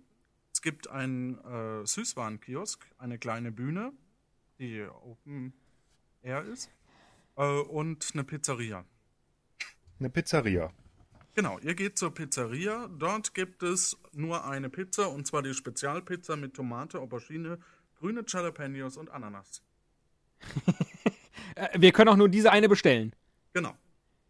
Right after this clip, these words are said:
Speaker 3: Wir bestellen jetzt mal, äh, eine Pizza davon.
Speaker 1: Genau, macht drei, äh, drei Gulden.
Speaker 3: <laughs>
Speaker 2: Hast du Geld dabei? Ich bin wieder knapp.
Speaker 3: Ich hab leider auch grad nichts dabei. Ähm,
Speaker 2: Ja,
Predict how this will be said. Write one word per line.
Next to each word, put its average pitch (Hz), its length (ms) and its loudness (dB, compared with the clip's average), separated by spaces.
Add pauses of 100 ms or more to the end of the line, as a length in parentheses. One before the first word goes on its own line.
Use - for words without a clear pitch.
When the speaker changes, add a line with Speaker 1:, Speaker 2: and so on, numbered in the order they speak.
(420)
Speaker 3:
Wir 175 200 10
bestellen 220 360 10
jetzt 226 180 4
mal, 202 400 10
äh, 175 160 8
eine 196 220 8
Pizza 190 260 6
davon. 113 320 2 (580)
Speaker 1:
Genau, 123 200 -4
macht 120 300 -6
drei, 147 220 0
äh, 139 600 -4
drei 135 300 -6
Gulden. 113 380 -10 (920)
Speaker 3:
<laughs> - 100 -10 (1300)
Speaker 2:
Hast 117 200 4
du 135 60 6
Geld 117 220 12
dabei? 160 320 10
Ich 110 160 2
bin 127 180 4
wieder 113 200 10
knapp. 107 360 4 (240)
Speaker 3:
Ich 196 220 4
hab 196 160 8
leider 190 240 10
auch 196 140 10
grad 165 160 8
nichts 147 220 4
dabei. 131 460 8
Ähm, 147 460 6
Speaker 2:
Ja, - 60 -20